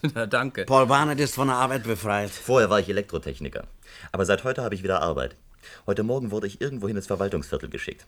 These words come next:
Speaker 3: Da hatten mir was von Opfer und Verantwortung erzählt und mir Arbeit im Konzern gegeben. <laughs> Na, ich bin nicht unglücklich darüber.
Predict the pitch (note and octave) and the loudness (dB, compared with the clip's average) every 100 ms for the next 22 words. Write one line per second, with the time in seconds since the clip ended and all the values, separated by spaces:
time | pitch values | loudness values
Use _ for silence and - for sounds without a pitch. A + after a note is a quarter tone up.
0 | - - C#2+ C#2 C#2 C#2 C2 - - - | -12 -6 -6 -4 -4 -4 -6 -8 -12 -8
1 | - - G2+ E2+ - - - D#2+ F#2+ F2+ | -8 -6 -6 -4 -4 -6 -4 -4 -2 -4
2 | - A2 F2 D2 C#2 D2 E2+ F2 G2 - | -4 -6 -4 -4 -2 -2 -4 -6 -8 -6
3 | A2 F#2 C#2 C2+ - - - - - - | -6 -6 -6 -6 -8 -12 -12 -18 -18 -12
4 | - F2+ - - G#3+ F#3 - F2+ - A2+ | -8 -8 -8 -10 -8 -6 -4 -4 0 2
5 | A2 C3+ B2+ G#2+ D#2+ - C#2 C#2 B1+ | 2 2 2 0 -2 0 0 0 -4